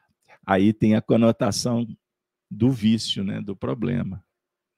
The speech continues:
Porque usava-se colírio pra disfarçar.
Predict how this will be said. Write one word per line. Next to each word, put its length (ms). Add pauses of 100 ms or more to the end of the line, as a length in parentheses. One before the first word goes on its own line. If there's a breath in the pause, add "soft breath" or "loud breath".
(720)
Porque 200
usava-se 680
colírio 420
pra 120
disfarçar. 720